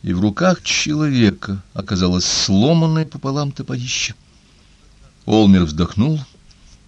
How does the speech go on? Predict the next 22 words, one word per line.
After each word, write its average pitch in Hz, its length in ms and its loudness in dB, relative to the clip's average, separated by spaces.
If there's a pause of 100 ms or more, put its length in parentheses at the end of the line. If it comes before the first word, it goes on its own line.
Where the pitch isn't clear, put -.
полузакрыв 117 460 -4
глаза. 117 420 2 (460)
Лоб 110 400 4
его 117 340 6
в 107 140 2
один 117 240 4
миг 120 260 4
покрыло 110 360 4
испарина, 135 680 0 (240)
руки 127 440 4
упали 123 400 0
вдоль 113 340 0
боков. 117 500 0 (260)
Сломанный 95 640 4
топор 95 320 0
гнома 92 420 4
выскользнул 127 760 -2
из 120 160 -6
его 117 200 -4
рук 113 180 -6
в - 40 -18
траву. 104 320 -6